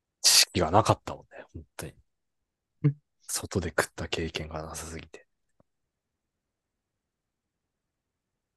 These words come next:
Speaker 2: そんなねえけどな、テーブルマナーなんて。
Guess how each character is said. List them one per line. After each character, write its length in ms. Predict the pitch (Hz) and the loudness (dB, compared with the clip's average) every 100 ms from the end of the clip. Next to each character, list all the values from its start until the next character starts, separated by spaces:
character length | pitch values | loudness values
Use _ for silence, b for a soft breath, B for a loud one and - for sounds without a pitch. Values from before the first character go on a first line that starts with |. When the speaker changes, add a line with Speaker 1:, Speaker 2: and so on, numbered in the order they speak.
| _ _ _ _ _ _ _ | _ _ _ _ _ _ _
Speaker 2:
そ 200 | - 110 | 0 4
ん 40 | 101 | 6
な 140 | 95 | 6
ね 140 | 92 110 | 8 12
え 40 | |
け 140 | - | 12
ど 100 | 392 | 12
な、 140 | 113 - | 12 8
テ 200 | - 104 | 10 10
ー 20 | |
ブ 100 | 104 | 12
ル 100 | 98 | 12
マ 140 | 98 95 | 10 10
ナ 120 | 92 | 6
ー 40 | |
な 60 | - | 4
ん 20 | - | 0
て。 260 | - 143 | -2 -2